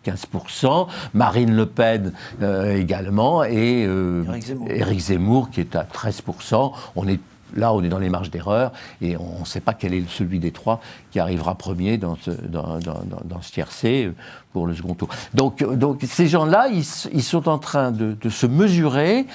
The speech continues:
Speaker 1: euh, avec des arguments qui sont, qui sont liés à des questions, à, à des questions de migration, migratoires,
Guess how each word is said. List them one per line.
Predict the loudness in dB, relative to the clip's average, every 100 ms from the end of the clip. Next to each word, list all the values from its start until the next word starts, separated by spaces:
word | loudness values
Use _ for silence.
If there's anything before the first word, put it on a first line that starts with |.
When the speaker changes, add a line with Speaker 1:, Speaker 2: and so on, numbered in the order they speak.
| -14 -14 -4 0
Speaker 1:
euh, | 2
avec | 4 4 4 4
des | 4 2
arguments | 2 2 4 4 2
qui | -2
sont, | -4 0 0 0 -2
qui | -4
sont | -2 0
liés | 2 2 4
à | 2
des | 0 0
questions, | -2 -4 -2 -2 -4 -10 -2
à, | 0 2 0
à | 0
des | 0
questions | 0 0 0
de | 0
migration, | 0 0 2 4 4 4 4 4 0 -2 -4 -2
migratoires, | 0 0 0 -2 -2 -2 -4